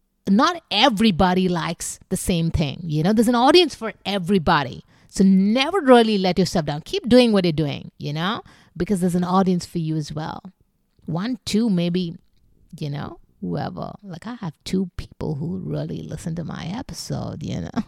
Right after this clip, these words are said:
<laughs> So, um, you know, everybody has an audience. So don't really give up. Keep doing what you're doing. Um, I think that's all that I had for this episode. Um, um,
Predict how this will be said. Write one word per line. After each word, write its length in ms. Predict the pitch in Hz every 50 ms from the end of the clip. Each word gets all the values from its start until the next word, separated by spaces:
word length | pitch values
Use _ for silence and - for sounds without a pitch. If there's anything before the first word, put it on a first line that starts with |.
| - 403 339 - - 294 - _ - - - - - - - - _ - - - _ _ - - - -
<laughs> 680 | 226 294 359 381 359 339 320 320 320 311 311 302 277 247 -
So, 520 | - - - - 196 180 170 170 165 160 165
um, 500 | 160 160 160 156 156 151 170 170 - - _ _ _ _ _ _ _ _ _ _ _ _
you 200 | 214 196 226 254
know, 120 | 349 427 440 392 330 -
everybody 420 | 254 262 277 349 277 262 233 208 196
has 160 | 180 170 156
an 100 | 170 165
audience. 400 | 165 160 156 156 151 147 151 -
So 380 | - - 180 175 170 165 160 - - 196
don't 240 | 175 202 214 226
really 220 | 214 208 202 196 202
give 220 | 175 180 185 160
up. 240 | - - - - -
Keep 180 | - 190 170 151
doing 220 | 185 170 165 165
what 100 | 160 147
you're 80 | 151 139
doing. 260 | 160 151 139 139 - - - - - - - 190 160 -
Um, 560 | - - 208 208 208 208 208 196 190 180 - - _ _ _ _ _ _ _ _ _ _ _ _ _ _ _ - -
I 80 | 220
think 200 | 208 311 320 262
that's 220 | 202 254 269 - - - -
all 240 | 240 247 262 311 302
that 100 | 302 302
I 100 | 302 277
had 300 | 226 - - - - -
for 80 | - 196
this 240 | 190 214 - - - -
episode. 720 | 214 202 - 202 - - - 220 202 196 202 220 214 180 -
Um, 520 | - 190 190 185 180 175 170 165 165 170 - _ - - - - _ _ _ _ -
um, 480 | 185 185 185 185 185 180 180 180 180